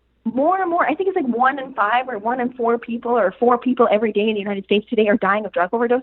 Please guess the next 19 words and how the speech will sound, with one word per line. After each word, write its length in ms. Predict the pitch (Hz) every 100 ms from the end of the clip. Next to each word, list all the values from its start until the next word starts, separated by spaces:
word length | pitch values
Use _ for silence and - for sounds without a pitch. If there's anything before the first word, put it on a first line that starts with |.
| -
It's 200 | 240 247
some-, 160 | 311 247
it's 100 | -
something 240 | 330 381
just, 140 | 269 - _ _ _ -
just 140 | 240 -
astronomical. 880 | 294 339 285 208 254 320 202 160 202 _ _ -
And 120 | 277
five 180 | 277 277
years 200 | 262 294
ago, 160 | 190
it 80 | 220
was, 80 | 262 -
it 80 | 202
was 140 | 202
nothing 400 | 190 220 302 262
compared 320 | 226 208 165 165
to 60 |
that. 200 | 165 -